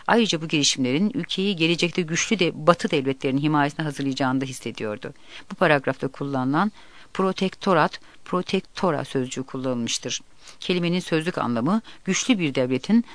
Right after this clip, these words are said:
zayıf bir devlet korumasına alınmasıdır. Aslında Birinci Dünya Savaşı'ndan galip çıkanların kaybı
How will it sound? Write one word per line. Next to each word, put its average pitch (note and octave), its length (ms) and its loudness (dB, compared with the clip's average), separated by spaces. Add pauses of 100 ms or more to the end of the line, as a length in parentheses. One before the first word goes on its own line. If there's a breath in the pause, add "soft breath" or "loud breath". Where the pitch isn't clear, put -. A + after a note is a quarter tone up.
zayıf G#3 280 2
bir E3+ 140 0
devlet D#3 280 2
korumasına C3 580 0 (580)
alınmasıdır. B2 640 -4 (340 loud breath)
Aslında A#3 380 4
Birinci A3 280 4
Dünya G#3+ 240 6
Savaşı'ndan D3 600 2
galip D#3 280 2
çıkanların B2 440 0
kaybı C3 400 -2